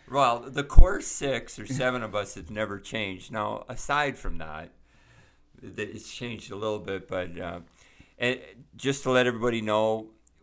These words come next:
we didn't do that well. We f-, we finished in seventh in the playoffs, and surprise, surprise, guess who won?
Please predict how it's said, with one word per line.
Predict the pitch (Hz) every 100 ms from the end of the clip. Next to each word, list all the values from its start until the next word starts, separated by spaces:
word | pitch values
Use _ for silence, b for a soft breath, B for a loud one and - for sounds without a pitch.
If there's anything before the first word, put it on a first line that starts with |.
| _ 120
we | 107
didn't | 95 113 117 117
do | 110 110
that | 110 104
well. | 104 104
We | 104 95
f-, | - - -
we | 98
finished | 95 127 131 131 127
in |
seventh | 113 - 113 107 117
in | 101
the | 92
playoffs, | - 101 98 98 98 -
and | 104 -
surprise, | 117 - 131 123 135 139
surprise, | - - 139 135 90 95 -
guess | 110 -
who | 117
won? | 92 85 80